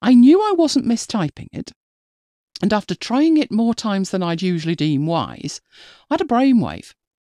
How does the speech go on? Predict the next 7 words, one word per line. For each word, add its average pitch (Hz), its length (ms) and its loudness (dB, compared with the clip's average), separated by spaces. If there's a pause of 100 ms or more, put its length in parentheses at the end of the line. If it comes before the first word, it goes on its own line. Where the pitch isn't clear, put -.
(100)
Try - 340 -8
the 156 160 -2
old 269 320 0
password. - 640 -12 (760)
Bingo, 320 380 0 (180)
straight - 340 -4
in. 311 240 -2